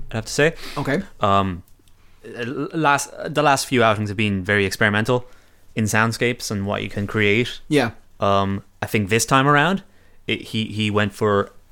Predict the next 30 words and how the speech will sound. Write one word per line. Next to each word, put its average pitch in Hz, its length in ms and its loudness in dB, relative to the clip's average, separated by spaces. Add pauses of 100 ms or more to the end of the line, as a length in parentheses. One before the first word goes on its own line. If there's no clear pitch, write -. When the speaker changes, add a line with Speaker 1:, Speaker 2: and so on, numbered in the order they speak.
(140)
Speaker 1:
a 113 60 -6
much 110 260 0
more 110 240 4
expansive, 107 1160 -2 (840)
larger 110 540 2
sound. 160 540 0 (1080)
Speaker 2:
Yeah, 156 140 6
it 143 60 6
almost 170 260 4
seems 170 220 2
like 143 240 2
this 151 160 2
time 139 260 4
around 123 240 2
Speaker 1:
Um, 95 520 -2
Speaker 2:
he's 127 640 2 (500)
decided 135 480 4
to 123 520 2 (1200)
try 135 300 4
make 120 340 0
a 127 80 2
record. 113 540 -2
Do 151 80 0
you 156 60 6
know 165 100 6
what 156 80 4
I 151 40 6
mean? 147 220 4
It's 131 200 0
not, 147 320 4